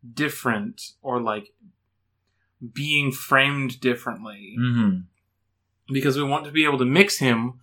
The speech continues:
Speaker 1: with the other Lego minifigs.
Speaker 2: You're right.
Speaker 1: Anyway, Pirates of the Caribbean at,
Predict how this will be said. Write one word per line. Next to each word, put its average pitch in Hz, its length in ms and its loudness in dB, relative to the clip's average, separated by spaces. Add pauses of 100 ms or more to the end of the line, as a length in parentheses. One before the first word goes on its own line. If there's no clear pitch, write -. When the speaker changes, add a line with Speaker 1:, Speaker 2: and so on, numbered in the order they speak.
Speaker 1:
with 127 280 0
the 165 200 0
other 185 560 6 (220)
Lego 120 340 2
minifigs. 104 760 -14 (200)
Speaker 2:
You're 127 240 4
right. 85 220 0 (1120)
Speaker 1:
Anyway, 190 420 8
Pirates 226 400 0
of 208 60 2
the 185 80 4
Caribbean 175 720 0
at, 135 200 0